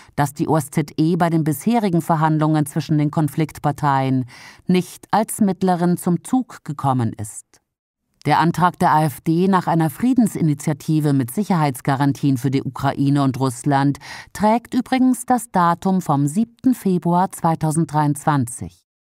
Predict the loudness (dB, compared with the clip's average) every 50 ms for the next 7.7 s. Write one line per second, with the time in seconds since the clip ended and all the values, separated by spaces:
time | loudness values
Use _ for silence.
0 | _ _ _ -4 -2 -2 0 -2 -2 0 0 0 0 0 0 -2 -2 -2 0 0
1 | 0 2 2 2 0 0 0 0 0 0 0 -2 -2 -2 0 0 0 0 0 0
2 | 0 -2 -2 -4 -6 -6 -6 -6 -4 -6 -8 -6 -4 -2 -2 0 0 -2 -2 -2
3 | -2 -4 -4 -4 -8 -4 -4 -4 -4 -6 -16 -20 -20 -20 -20 -20 -20 -20 -20 -8
4 | -2 0 0 0 _ -6 -12 -4 -2 0 0 -2 -2 0 0 0 0 0 -2 -2
5 | 0 0 0 0 0 -2 -2 -4 -8 -16 -10 _ -2 0 2 2 2 2 0 -2
6 | -4 -8 -12 -8 -4 -2 -2 -2 -2 -2 -2 -2 -4 -4 -4 -4 -4 -4 -4 -6
7 | -8 -8 -8 -8 -8 -10 -14 -16 -18 -20 -20 _ _